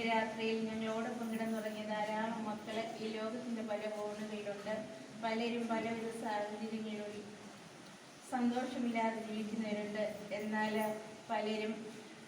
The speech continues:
ഈ ലോകത്തിൽ നിന്ന് മൺമറഞ്ഞ് അങ്ങയുടെ സന്നിധിയിലേക്ക് എത്തപ്പെട്ടവരുണ്ട്. എന്നാൽ അതിലെത്രയോ ഉപരിയായിട്ട് ഞങ്ങളെ അങ്ങ് കാത്തു പരിപാലിക്കുന്ന വലിയ സ്നേഹത്തെ ഓർത്ത് അങ്ങേക്ക് ഞങ്ങൾ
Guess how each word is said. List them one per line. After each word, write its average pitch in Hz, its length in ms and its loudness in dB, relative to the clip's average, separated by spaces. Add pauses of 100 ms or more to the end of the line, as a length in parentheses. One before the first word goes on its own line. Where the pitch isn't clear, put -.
(120)
ഈ 240 140 -2
ലോകത്തിൽ 247 380 2
നിന്ന് 240 200 6
മൺമറഞ്ഞ് 226 600 2 (160)
അങ്ങയുടെ 220 360 -2
സന്നിധിയിലേക്ക് 226 680 0
എത്തപ്പെട്ടവരുണ്ട്. 202 760 -2 (200)
എന്നാൽ 208 200 -4 (120)
അതിലെത്രയോ 208 520 -2 (100)
ഉപരിയായിട്ട് 202 720 0 (800)
ഞങ്ങളെ 247 300 4
അങ്ങ് 254 220 2
കാത്തു 247 320 2
പരിപാലിക്കുന്ന 233 720 2
വലിയ 220 260 -2
സ്നേഹത്തെ 226 460 -2 (100)
ഓർത്ത് 208 280 0 (160)
അങ്ങേക്ക് 220 320 -2
ഞങ്ങൾ 208 180 -4